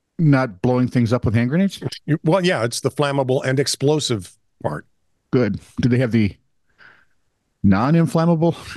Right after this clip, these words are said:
Speaker 2: And Explosive Goods Act?
Speaker 1: Or the inflammable?
Speaker 2: <laughs>
Speaker 1: I just want the explosive part. That
Speaker 2: <laughs> They, they, it flams or it doesn't. That's all there is to it.
Speaker 1: Things will flam on their own if you explode 'em.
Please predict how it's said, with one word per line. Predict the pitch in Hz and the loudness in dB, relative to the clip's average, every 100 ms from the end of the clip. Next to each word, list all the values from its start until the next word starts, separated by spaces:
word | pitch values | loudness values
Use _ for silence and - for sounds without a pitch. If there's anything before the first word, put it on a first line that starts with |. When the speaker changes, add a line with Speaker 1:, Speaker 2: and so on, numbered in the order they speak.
| - _ 170 - | -20 _ -6 -2
Speaker 2:
And | 196 160 | -2 0
Explosive | 143 - 147 156 185 156 | -2 0 0 2 0 0
Goods | 175 170 | 0 2
Act? | 180 214 - - - | 0 -2 -12 -14 -2
Speaker 1:
Or | 147 | 0
the | 123 120 | 2 2
inflammable? | 135 160 156 156 165 165 170 160 147 117 - | 2 0 0 0 2 0 0 -2 -4 -4 -10
Speaker 2:
<laughs> | - - 165 | -20 -6 -2
Speaker 1:
I | 147 226 | 2 2
just | 175 | 2
want | 170 175 | 2 2
the | 180 | 0
explosive | 170 185 214 202 151 | 2 2 2 2 2
part. | 139 117 95 - | 0 0 -4 -2
That | 143 147 135 113 | 0 0 -2 -6
Speaker 2:
<laughs> | - | -6
They, | 147 127 131 | -4 -2 -4
they, | 135 143 - | -2 -4 -2
it | 156 - | -2 -4
flams | - 180 196 190 | -2 0 2 2
or | 151 | 2
it | 131 | 0
doesn't. | 123 110 87 - | 0 -2 -6 -4
That's | 131 | 0
all | 151 | 0
there | 127 117 | 0 0
is | 101 95 | -2 -2
to | 90 | -6
it. | 73 - | -6 -4
Speaker 1:
Things | 190 208 196 | 0 2 4
will | 185 | 2
flam | - 165 190 180 | 2 2 4 4
on | 165 | 4
their | 151 156 | 4 4
own | 202 208 | 4 4
if | 120 | 4
you | 127 | 2
explode | 113 - 139 175 | 0 -2 0 2
'em. | 156 170 | 0 -2